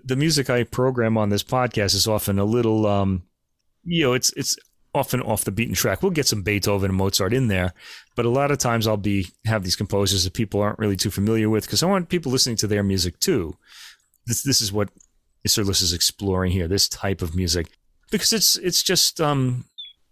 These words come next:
there's so much discovery to be made there. Because we, in classical music, if you,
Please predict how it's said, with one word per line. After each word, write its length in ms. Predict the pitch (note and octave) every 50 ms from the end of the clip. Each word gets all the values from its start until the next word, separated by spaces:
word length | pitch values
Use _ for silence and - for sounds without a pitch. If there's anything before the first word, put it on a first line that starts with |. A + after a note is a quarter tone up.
| _ _ -
there's 120 | D3 -
so 140 | - G3 F#3+
much 180 | F#3+ E3+ - -
discovery 800 | - - - - - D#3 D#3 D3+ C#3 A#2 G#2 G2 G2+ G2 F2+ - _ -
to 100 | - A2+
be 120 | G#2+ A2
made 340 | A2 A#2+ C3+ D#3+ F3+ E3 A2+
there. 140 | F#2+ F2 E2+
Because 200 | - G2+ F2+ G2+
we, 140 | G#2+ G#2+ G#2+ - -
in 160 | C3 A#2 A2
classical 400 | - - E3 F3 D#3+ - - A2+
music, 220 | G2+ F#2+ G2 G#2+ G#2
if 100 | F#2 G2+
you, 180 | G#2+ G#2 -